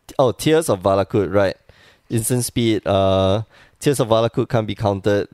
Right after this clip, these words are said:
by target spells or, uh, by spells or abilities.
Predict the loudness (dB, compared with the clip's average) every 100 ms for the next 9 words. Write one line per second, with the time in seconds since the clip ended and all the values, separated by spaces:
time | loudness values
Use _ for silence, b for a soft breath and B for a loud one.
0 | -6 -4 -2 -2 -4 -6 -2 0 0 -2
1 | -4 -6 -4 -2 -2 -2 -2 -2 -2 -2
2 | -4 -6 -2 -2 -2 -2 -4 -2 -4 -4
3 | -4 -4 -4